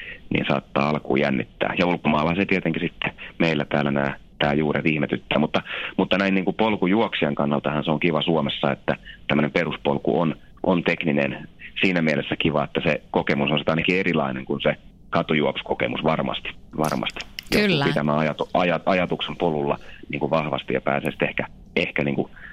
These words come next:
Speaker 1: irtautumaan sitten muista, muista ajatuksista sitä kautta.
Speaker 2: Koska teillä nyt on lähtö sinne M M Skaboihin?
Speaker 1: Joo, kahdeksas kuudetta lauantaina on kilpailupäivä ja tota, mm, Suomen joukkue taitaa suurimmaksi osaksi lentää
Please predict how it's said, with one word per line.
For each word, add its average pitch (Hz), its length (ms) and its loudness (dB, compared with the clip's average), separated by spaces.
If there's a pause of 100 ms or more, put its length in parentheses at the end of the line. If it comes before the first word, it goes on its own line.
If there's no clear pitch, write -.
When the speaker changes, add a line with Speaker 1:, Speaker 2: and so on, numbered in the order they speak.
(160)
Speaker 1:
irtautumaan 73 640 2
sitten 73 200 -2
muista, 82 420 2
muista 90 360 2
ajatuksista 71 400 0
sitä - 180 -2
kautta. - 360 -4 (680)
Speaker 2:
Koska 269 260 2
teillä 185 240 4
nyt 185 160 2
on 175 100 4
lähtö 170 240 2
sinne 143 380 2
M 127 40 4
M 110 140 2
Skaboihin? 107 640 0 (560)
Speaker 1:
Joo, 104 140 4
kahdeksas 110 480 0
kuudetta 85 400 2 (280)
lauantaina 76 720 0
on 71 100 0
kilpailupäivä 71 920 0
ja 69 140 -2
tota, 71 400 -2 (240)
mm, 82 600 4 (140)
Suomen 92 280 2
joukkue 87 560 0 (500)
taitaa 82 320 2
suurimmaksi 87 600 2
osaksi 78 420 2
lentää 73 580 0